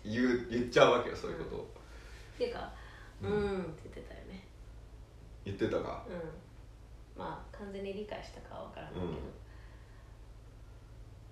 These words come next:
Speaker 1: でも、栄信君とか南さんは、そういうふうに言わず、こう、こういうふうにやればいいじゃんとか、
Speaker 2: そうだね。
Speaker 1: 最短距離行かないんだよ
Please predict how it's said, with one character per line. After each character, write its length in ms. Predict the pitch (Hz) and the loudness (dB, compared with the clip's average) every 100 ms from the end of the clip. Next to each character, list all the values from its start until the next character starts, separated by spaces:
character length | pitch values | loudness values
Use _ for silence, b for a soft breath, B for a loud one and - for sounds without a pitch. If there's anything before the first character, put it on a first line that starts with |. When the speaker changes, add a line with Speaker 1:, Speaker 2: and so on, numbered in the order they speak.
| - | 2
Speaker 1:
で 80 | 135 | 4
も、 280 | 120 120 | 6 6
栄 140 | 123 151 | 8 8
信 180 | 120 92 | 6 0
君 100 | 82 | -2
と 60 | |
か 80 | 76 | -2
南 260 | 87 87 76 | 0 0 -2
さ 120 | - | -6
ん 160 | - | -6
は、 200 | 67 71 - - - - - - - | -6 -6 -8 -12 -16 -16 -16 -14 -14
そ 160 | - - | -8 -2
う 60 | 127 | 0
い 20 | |
う 40 | |
ふ 20 | |
う 40 | 131 | 2
に 200 | 98 - | 0 0
言 100 | 95 | 2
わ 220 | 107 113 | 4 4
ず、 240 | 104 - - - | 2 -2 -6 -4
こ 220 | - - - | 0 0 6
う、 20 | |
こ 120 | 135 | 8
う 20 | |
い 0 | |
う 40 | 131 | 8
ふ 20 | |
う 20 | |
に 60 | - | 6
や 60 | |
れ 60 | 120 | 4
ば 80 | 110 | 4
い 80 | 101 | 2
い 20 | |
じ 80 | 98 | -2
ゃ 40 | |
ん 60 | - | -4
と 100 | - - | -8 -10
か、 160 | - - - - - | -10 -10 -12 -16 -16
Speaker 2:
そ 160 | - | -12
う 40 | 92 | -10
だ 60 | - - | -8 -8
ね。 100 | 110 - - | -10 -12 -4
Speaker 1:
最 140 | 110 107 | 2 4
短 180 | 117 | 4
距 140 | 110 113 | 2 2
離 120 | 87 | 0
行 60 | - | 0
か 120 | 110 | 2
な 180 | 113 123 | 2 0
い 60 | |
ん 80 | - | -2
だ 60 | |
よ 60 | - | -4